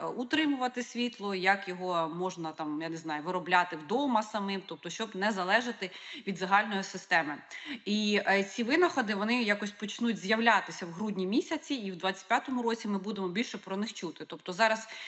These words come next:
тільки про генератори всі знають, щось буде нове з'являтися, чи якісь нові батареї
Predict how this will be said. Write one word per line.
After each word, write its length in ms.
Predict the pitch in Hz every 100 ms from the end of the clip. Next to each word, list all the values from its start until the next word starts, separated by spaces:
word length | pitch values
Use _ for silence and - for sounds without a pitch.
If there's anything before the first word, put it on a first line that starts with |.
| 269 -
тільки 320 | 226 202 202
про 160 | 202
генератори 640 | 190 214 196 254 392 330 320
всі 220 | - 311
знають, 400 | 285 294 269 269 220
щось 280 | - 262 208
буде 260 | 214 214
нове 340 | 214 196 185 170
з'являтися, 640 | 160 147 147 147 - -
чи 140 | - 240
якісь 340 | 240 277 -
нові 240 | 247 240
батареї 760 | 220 226 233 208 180 160 143 147